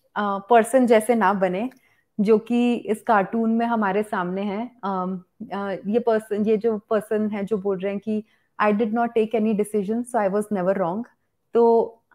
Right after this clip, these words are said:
हमें definitely ऐसा नहीं होना कि, अ, इतनी चॉइसेस हैं और इतने कन्फ्यूजन है कि हम कुछ डिसीजन ही ना ले पाएं। Logically we have to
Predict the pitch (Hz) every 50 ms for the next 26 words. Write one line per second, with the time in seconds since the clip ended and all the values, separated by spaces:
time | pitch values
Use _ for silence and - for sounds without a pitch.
0 | _ _ _ - - 208 208 226 247 262 220 226 214 220 247 214 240 220 240 254
1 | 233 214 - 247 233 220 214 220 233 226 208 196 196 196 240 247 - _ _ _
2 | _ _ _ - 226 220 220 208 - - _ _ _ _ _ _ _ _ - -
3 | 180 190 180 180 - - 226 220 - 240 240 240 - 247 214 214 214 - 240 240
4 | 226 220 220 208 208 214 214 220 220 214 214 - 226 226 220 240 220 214 226 226
5 | 202 202 220 214 214 208 202 226 220 214 214 220 226 196 196 185 196 - 202 190
6 | 170 214 214 214 208 208 202 196 190 170 - - 190 233 269 302 285 - _ -
7 | 196 208 190 180 175 208 185 - 220 214 226 220 190 214 214 196 190 180 175 -
8 | - 214